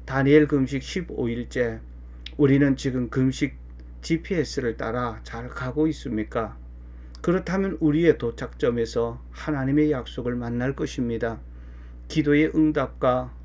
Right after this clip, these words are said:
치유와 회복과 건강과 형통, 그리고 무너진 공동체가 다시 재건되는 것을 볼 것입니다. 이 길은 우리 믿음의 선배, 선조들이 걸어간 길입니다. 모세,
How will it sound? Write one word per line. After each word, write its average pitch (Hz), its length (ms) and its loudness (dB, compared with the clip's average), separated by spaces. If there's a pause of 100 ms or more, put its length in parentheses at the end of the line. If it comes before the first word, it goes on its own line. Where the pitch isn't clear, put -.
(100)
치유와 123 800 -2
회복과 127 720 -4 (380)
건강과 151 600 2
형통, 147 580 -2 (380)
그리고 131 320 2
무너진 127 680 2
공동체가 143 920 -2
다시 139 320 -4
재건되는 147 640 -2
것을 123 380 -2 (400)
볼 - 220 -4
것입니다. 110 720 -2 (600)
이 185 140 2
길은 196 400 4
우리 175 240 4
믿음의 147 640 4
선배, 156 540 0
선조들이 127 720 -2
걸어간 123 500 -2
길입니다. 113 720 -4 (420)
모세, 135 520 0